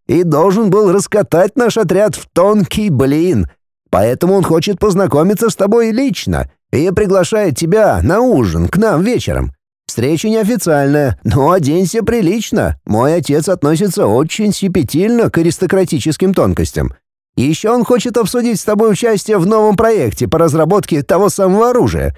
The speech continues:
которое ты использовал в драке с магом", произнес очень тихо Олег, но, судя по тому, как весь наш диалог слушали сидящие рядом княжны, они услышали все, сказанное нами.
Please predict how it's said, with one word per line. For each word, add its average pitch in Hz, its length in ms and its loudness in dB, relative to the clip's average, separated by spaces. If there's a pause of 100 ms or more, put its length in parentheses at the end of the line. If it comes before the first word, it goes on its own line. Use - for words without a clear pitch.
которое 202 460 0
ты 226 200 0
использовал 208 600 0
в 160 80 -2
драке 180 360 0
с - 100 -8
магом", 87 480 0 (320)
произнес 107 500 2
очень 120 240 -2
тихо 117 340 0
Олег, 139 360 0 (340)
но, 110 200 2
судя 220 360 0
по 180 120 0
тому, 175 300 0
как 170 220 -2
весь 135 320 0
наш 101 240 0
диалог 123 420 0
слушали 107 560 0
сидящие 104 580 -2
рядом 101 300 2
княжны, 95 520 0 (420)
они 160 300 0
услышали 196 540 0
все, 101 460 -2
сказанное 101 640 0
нами. 82 460 -2